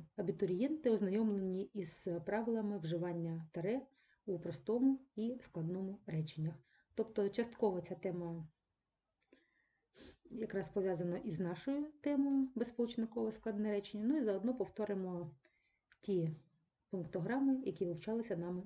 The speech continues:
раніше. Отже, під цифрами у нас приклади речень із тире, а під буквами у нас умови вживання, тобто пояснення цієї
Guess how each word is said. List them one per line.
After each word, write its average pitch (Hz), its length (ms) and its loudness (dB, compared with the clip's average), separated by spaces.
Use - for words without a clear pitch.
раніше. 156 560 -2
Отже, 190 400 2
під - 280 0
цифрами 180 520 0
у 208 80 -6
нас 180 220 -4
приклади 202 600 -2
речень 247 560 2
із - 300 -2
тире, 214 380 2
а 185 140 0
під 185 180 2
буквами 240 360 0
у 185 120 -6
нас 208 260 -2
умови 202 340 2
вживання, 160 540 -2
тобто 175 340 -2
пояснення 185 540 0
цієї 185 580 0